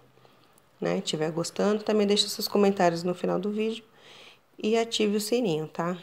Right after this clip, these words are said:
Às vezes as pessoas se inscrevem e não ativam o sininho. Se você ativando o sininho, você recebe as notificações. Ou seja, toda vez que tiver vídeo novo ou alguma coisa na comunidade, você vai ser avisado.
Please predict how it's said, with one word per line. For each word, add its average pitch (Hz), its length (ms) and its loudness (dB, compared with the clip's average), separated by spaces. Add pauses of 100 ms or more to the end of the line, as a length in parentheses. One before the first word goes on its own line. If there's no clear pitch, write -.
Às 156 160 0
vezes 170 120 2
as 175 120 -4
pessoas 180 340 -2
se - 120 -2
inscrevem 180 520 2
e - 20 2
não 190 60 0
ativam 196 320 -2
o - 20 -4
sininho. 190 440 0
Se - 100 -16
você 185 160 -4
ativando 175 400 0
o 175 40 -2
sininho, 180 360 -2
você 185 220 -6
recebe 196 360 -2
as 202 60 0
notificações. 202 960 -4 (600)
Ou - 140 0
seja, 170 320 -2
toda 202 240 0
vez 196 160 -2
que - 100 -14
tiver 180 300 0
vídeo 175 320 0
novo 196 560 0 (880)
ou 170 140 8
alguma 175 400 8
coisa 170 300 2
na 175 120 2
comunidade, 170 840 0
você 190 240 -2
vai 202 120 0
ser 208 320 -2 (300)
avisado. 196 560 -2